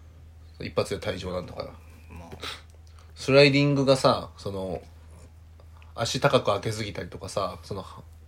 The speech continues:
Speaker 1: 足に行っちゃったりとかってわざとじゃないけど、あったりすんじゃない？
Speaker 2: ない。
Speaker 1: <laughs> ないことはないでしょ。だからその、わざとじゃないけど、レッドカード一応用意しとく必要はあるんじゃない？
Speaker 2: ない。
Speaker 1: ないとは思うんだけど、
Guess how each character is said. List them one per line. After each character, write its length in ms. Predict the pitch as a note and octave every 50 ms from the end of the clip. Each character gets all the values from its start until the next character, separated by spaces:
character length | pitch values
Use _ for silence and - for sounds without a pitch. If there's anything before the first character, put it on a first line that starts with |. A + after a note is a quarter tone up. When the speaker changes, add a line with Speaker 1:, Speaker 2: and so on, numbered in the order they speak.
| - - - - - -
Speaker 1:
足 200 | A#2+ A2+ - D3+
に 80 | C3+ A#2
行 80 | A2
っ 20 | -
ち 100 | - B2
ゃ 20 |
っ 80 | - -
た 80 | B2+
り 80 | A2 -
と 80 | -
か 60 | - F2
っ 40 |
て 80 | - -
わ 160 | - C3 F3+
ざ 120 | G#3 A3 F#3
と 100 | D#3 B2+
じ 100 | A2+ G#2
ゃ 20 |
な 120 | G#2 G#2
い 80 | G#2 F#2+
け 120 | - F#2+
ど、 220 | F2+ F2+ F2 - - - - - - - - - - - - -
あ 120 | - G2+ A#2
っ 80 | -
た 100 | - F#3+
り 80 | F2+ F2+
す 160 | - - A2+
ん 60 | G#2+
じ 80 | F#2 F#2
ゃ 60 | F2
な 120 | - - D3+
い？ 60 | - - - - - - - F#2 -
Speaker 2:
な 160 | A#2 G2+ -
い。 40 | - - - - - - - - - - - - - - - - - - - - - B2+ A#2+
Speaker 1:
<laughs> 80 | C#3+
な 80 | B2+ B2 - C4
い 220 | E4+ - - C4
こ 140 | - - A#2
と 100 | - -
は 80 | A2 G#2+
な 160 | A2 A2+ A2
い 80 | A2 G#2+
で 140 | - B2
し 120 | - - -
ょ。 120 | - - - - - - - - - - - - - - -
だ 100 | - G2+
か 60 | F2+ A2
ら 40 |
そ 60 | G#2 G#2+
の、 60 | G#2+
わ 140 | A#2 D#3 F3+
ざ 100 | F#3+ F3
と 100 | - C#3+
じ 60 | B2
ゃ 60 | A#2
な 80 | A#2 A2+
い 100 | A#2 A#2
け 80 | - B2
ど、 100 | B2+ B2
レ 100 | A#2 A#2
ッ 80 | A#2 -
ド 120 | F3+ E3+
カ 120 | F3+ F#3+
ー 40 | E3
ド 60 | C3
一 140 | A#2 A2+ D3
応 20 | C3+
用 300 | C3 E3 G#3+ A#3+ A3+ G3+
意 60 | E3+
し 60 | -
と 120 | - F#3
く 100 | - E3
必 200 | C3+ - - -
要 100 | B2+ A#2
は 60 | A#2 A#2+
あ 20 |
る 60 | A#2+
ん 20 | A2+
じ 80 | -
ゃ 20 | -
な 120 | - A#2
い？ 80 | B2 - - - - - B2
Speaker 2:
な 260 | A#2+ A2 G#2 - - - - - - - - - - - - - - - - - - -
い。 40 | G#2+
Speaker 1:
な 200 | G#2+ A2+ B2 C3
い 100 | C3 B2
と 120 | - A2
は 40 | G#2+
思 220 | G#2+ B2 F3 G3+ F#3+
う 80 | D#3+
ん 20 | B2+
だ 120 | A2+ G#2
け 100 | - G#2
ど、 340 | F#2+ C3 D#3+ E3 - -